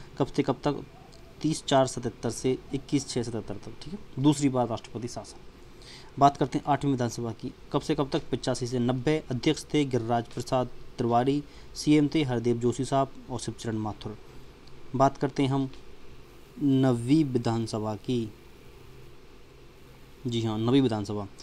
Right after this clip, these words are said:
नवीं विधानसभा की बात करते हैं तो उसका कार्यकाल था नब्बे से बानवे। दूसरी बार स्पष्ट बहुमत नहीं, नहीं मिला, इसलिए कोई सरकार नहीं बनी। लेकिन भाजपा प्लस जनता दल की सरकार बनी, दोनों ने मिलाकर अपनी सरकार बनाई।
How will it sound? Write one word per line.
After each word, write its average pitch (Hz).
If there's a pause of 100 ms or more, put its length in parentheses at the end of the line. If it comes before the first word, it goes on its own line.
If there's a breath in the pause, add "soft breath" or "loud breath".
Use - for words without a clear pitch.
(340 loud breath)
नवीं 131
विधानसभा 131
की 127
बात 123
करते 127
हैं 131
तो 139
उसका 131
कार्यकाल 139
था 139
नब्बे 117
से 120
बानवे। 120
दूसरी 135
बार 139
स्पष्ट 123
बहुमत 120 (400)
नहीं, 120
नहीं 123
मिला, 143
इसलिए 127
कोई 117
सरकार 113
नहीं 120
बनी। 147 (360 loud breath)
लेकिन 139 (260 loud breath)
भाजपा 123
प्लस 131
जनता 120
दल 139
की 120
सरकार 107
बनी, 107
दोनों 123
ने 117
मिलाकर 120
अपनी 117
सरकार 110
बनाई। 127